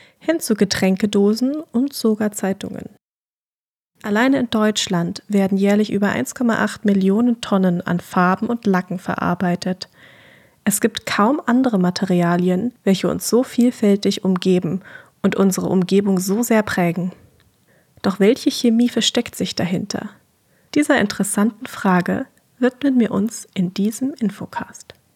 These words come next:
Die ältesten Beispiele für die Verwendung von Farben wurden in Höhlenmalereien gefunden, die auf fast dreißigtausend Jahre zurückdatiert werden können.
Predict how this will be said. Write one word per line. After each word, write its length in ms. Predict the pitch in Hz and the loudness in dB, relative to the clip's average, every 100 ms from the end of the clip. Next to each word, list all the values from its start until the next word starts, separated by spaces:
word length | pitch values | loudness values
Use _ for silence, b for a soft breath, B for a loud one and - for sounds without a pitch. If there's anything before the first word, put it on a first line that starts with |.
| _ _ _ _ _ _ - | _ _ _ _ _ _ 0
Die 160 | - | 2
ältesten 540 | 233 294 208 - 196 190 | 2 2 0 -2 -4 0
Beispiele 600 | 185 185 - 196 220 254 | 0 0 -2 -2 -2 -4
für 240 | - 208 | -4 -2
die 80 | 196 | 0
Verwendung 460 | 202 190 220 220 | 0 2 2 0
von 180 | 208 202 | -2 -6
Farben 580 | 196 208 226 226 190 277 B B _ - | -4 2 2 2 -2 -6 B B _ 0
wurden 320 | 214 285 294 | 2 2 0
in 300 | 214 196 - | -2 -2 2
Höhlenmalereien 760 | 202 190 175 175 175 180 175 | 2 2 0 0 -2 -4 -4
gefunden, 540 | 180 180 - 175 - 185 B B B - | -4 -6 -6 -6 -6 -8 B B B 0
die 100 | 220 | 2
auf 100 | 214 | 2
fast 320 | - 254 - | -2 -2 -2
dreißigtausend 1040 | - 254 285 - - - 214 208 208 208 - | -2 -2 -2 -6 -8 -4 0 0 0 -2 2
Jahre 280 | 185 185 | 2 2
zurückdatiert 800 | 185 - 220 208 180 180 175 170 | -4 -4 -4 -4 -6 -2 -4 -2
werden 300 | 170 165 170 | -4 -4 -6
können. 360 | - 170 165 | -6 -6 -6